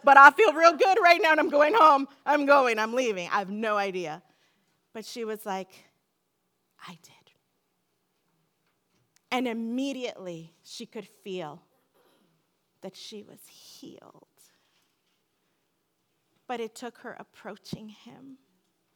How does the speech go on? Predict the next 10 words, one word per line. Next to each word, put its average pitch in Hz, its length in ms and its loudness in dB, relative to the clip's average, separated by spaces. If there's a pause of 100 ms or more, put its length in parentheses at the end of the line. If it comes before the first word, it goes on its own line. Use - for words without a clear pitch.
(520)
It 285 200 -6
took - 300 -10
her 294 200 -10
abandoning 240 960 -10
everything 214 580 -12
everyone 202 460 -12
had 202 240 -12
ever 180 260 -12
told 160 460 -20
her. - 240 -20